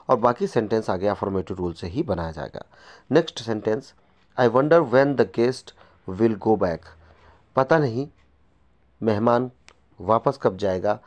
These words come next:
अगर यहाँ कर देते गेस्ट, तो मेहमान वापस कब जाएंगे। नेक्स्ट सेंटेंस की बात करते हैं, लिखा है, "I wonder why fortune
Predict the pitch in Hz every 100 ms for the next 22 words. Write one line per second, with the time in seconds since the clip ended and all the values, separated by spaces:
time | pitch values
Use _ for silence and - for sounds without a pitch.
0 | _ _ 101 110 107 117 110 104 101 104
1 | 95 123 - _ _ _ - 104 104 101
2 | 104 98 92 143 - _ _ _ _ -
3 | 95 95 90 92 82 - _ _ _ 98
4 | 147 165 - 139 139 135 131 113 113 -
5 | 104 131 104 113 - _ _ 113 113 135
6 | 117 131 - _ _ - 107 98 120 131
7 | 143 147 _ - _ - 92 113 135 165
8 | 156 - _ _ _ _ _ _ _ _
9 | _ _ _ _ _ _ _ _ _ _
10 | - 127 123 156 170